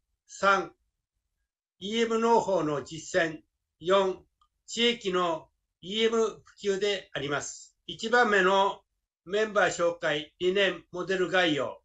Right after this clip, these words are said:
毎年、伊豆沼で行っている海の日の時の写真です。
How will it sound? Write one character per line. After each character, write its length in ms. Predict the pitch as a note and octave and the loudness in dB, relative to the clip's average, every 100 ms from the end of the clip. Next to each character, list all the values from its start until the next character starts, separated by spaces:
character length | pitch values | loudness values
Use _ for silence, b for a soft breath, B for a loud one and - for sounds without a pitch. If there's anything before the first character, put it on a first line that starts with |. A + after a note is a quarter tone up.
| _ | _
毎 260 | D#3 F#3+ A3+ | 0 2 4
年、 440 | A#3+ A#3+ A#3 A3+ F3+ | 4 4 4 -2 -8
伊 60 | |
豆 120 | F#3 A3 | -8 -2
沼 240 | A3+ A3 | 2 4
で 140 | G#3+ | 4
行 260 | A3+ F#3+ G#3 G#3+ | 2 2 0 2
っ 160 | G#3+ - | 2 -2
て 180 | G#3+ | 0
い 60 | F#3+ | 0
る 240 | F3+ F3+ - | -2 -6 -8
海 220 | G#3+ A#3 | -6 -2
の 100 | G3+ | -2
日 140 | - | -2
の 240 | F#3 F3+ F#3 | -4 -2 -4
時 300 | - G3+ F#3+ | -4 -4 -2
の 100 | D#3+ | -2
写 160 | E3+ | -2
真 280 | D#3+ F3+ D#3+ | -2 -2 -2
で 120 | C#3 | -4
す。 340 | - - - | -8 -14 -20